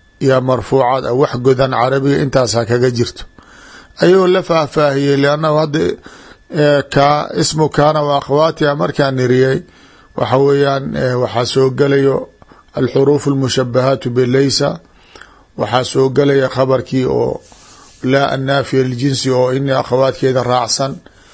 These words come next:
kaada iyo ay asmaadeeda, waxyaalahaas oo dhan waxa weeyaan ayaga haddii lakala bixbixiyo unbay soo gelayaan. Marka musanifku wuxuu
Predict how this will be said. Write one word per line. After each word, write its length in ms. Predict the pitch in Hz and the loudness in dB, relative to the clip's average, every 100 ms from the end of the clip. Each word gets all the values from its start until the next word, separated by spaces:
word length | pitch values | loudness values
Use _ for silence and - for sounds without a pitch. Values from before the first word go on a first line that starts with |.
| - - - - - - | -20 -20 -20 -20 -20 -4
kaada 360 | 139 139 139 | -2 0 0
iyo 340 | 147 135 135 135 - - 143 | 0 2 2 0 -2 -6 -2
ay 140 | 135 - | 0 0
asmaadeeda, 640 | 127 127 135 143 135 143 139 | -2 -2 -2 0 2 2 2
waxyaalahaas 640 | 139 127 143 151 165 156 147 | 0 2 2 2 2 0 -2
oo 120 | 139 | -2
dhan 180 | 151 147 | 0 0
waxa 220 | 127 131 | 0 2
weeyaan 380 | 147 147 143 143 - - - - - | 2 2 0 -2 -10 -20 -20 -20 -6
ayaga 260 | - 160 160 | 0 2 2
haddii 240 | 135 139 | 0 0
lakala 340 | 139 131 147 151 | 0 2 2 2
bixbixiyo 680 | 135 - 123 131 110 135 135 | 0 -2 0 0 2 0 0
unbay 200 | 127 123 | 0 2
soo 200 | 131 127 | 0 2
gelayaan. 420 | 131 127 113 - - - - - - - - - - - - - - - - - - - - - - - - - - - - - | 2 2 0 -6 -16 -20 -20 -20 -20 -20 -20 -20 -20 -20 -20 -20 -20 -20 -20 -20 -20 -20 -20 -20 -20 -20 -20 -20 -20 -20 -20 -4
Marka 480 | 151 160 156 156 - - - | 0 2 2 0 -2 -14 -10
musanifku 560 | 151 - 170 165 139 143 | -2 0 0 0 0 0
wuxuu 240 | 127 147 | 2 2